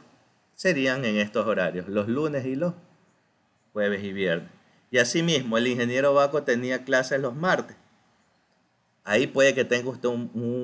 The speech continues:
un pequeño problema. ¿Por qué? Porque si adelanta el profesor, ¿qué, qué día va a adelantar las clases? Justo sería el día martes que tenía clases el ingeniero Baco.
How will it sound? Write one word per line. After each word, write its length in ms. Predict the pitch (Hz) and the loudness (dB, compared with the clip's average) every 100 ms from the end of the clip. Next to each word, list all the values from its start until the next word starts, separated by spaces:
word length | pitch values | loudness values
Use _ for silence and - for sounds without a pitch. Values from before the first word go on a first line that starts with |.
| 107 | -4
un 840 | 123 123 127 131 123 120 107 90 | -4 -4 -4 -6 -4 -4 -4 -2
pequeño 420 | - 110 117 135 120 | -2 0 0 0 2
problema. 520 | 117 151 131 107 92 | 2 4 2 0 0
¿Por 180 | 120 123 | -4 0
qué? 280 | 143 92 - _ _ _ - | 0 0 -6 _ _ _ -4
Porque 320 | 113 110 113 | -4 0 -2
si 240 | - 120 | 0 4
adelanta 480 | 117 117 127 160 165 | 6 6 4 2 0
el 80 | 160 | -2
profesor, 640 | 156 147 131 175 135 110 - _ | -2 0 2 4 2 0 -8 _
¿qué, 220 | 147 160 - | 0 0 -2
qué 140 | 156 156 | 0 2
día 240 | 160 156 | 4 4
va 140 | 147 | 6
a 40 | 147 | 4
adelantar 480 | 151 147 139 147 147 | 4 2 2 0 0
las 140 | 147 | -4
clases? 420 | 170 170 143 113 | 0 0 0 -8
Justo 380 | - 143 143 139 | -8 -8 -4 -6
sería 300 | 117 101 110 | -4 -2 0
el 100 | 104 | 0
día 200 | 107 107 | 0 0
martes 360 | 104 104 90 98 | 0 -2 -4 -12
que 140 | 95 | -10
tenía 440 | 90 92 101 104 90 | -6 -6 -2 -4 -2
clases 440 | 98 95 107 107 | -6 -6 -8 -10
el 80 | 104 | -10
ingeniero 460 | 95 90 87 90 | -10 -10 -8 -2
Baco. 260 | 110 95 | -2 -2